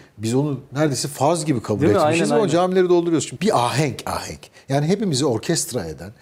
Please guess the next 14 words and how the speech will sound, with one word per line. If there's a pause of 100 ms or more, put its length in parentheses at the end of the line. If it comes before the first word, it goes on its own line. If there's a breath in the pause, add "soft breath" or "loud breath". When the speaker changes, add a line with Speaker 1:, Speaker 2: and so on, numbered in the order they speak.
(200 soft breath)
Speaker 1:
hepimizi
böyle
bir
ahenge
kavuşturan
bir (300 loud breath)
şeyi
var (180)
Ramazan'ın
ve (640 loud breath)
tutana
da
tutmayana
da.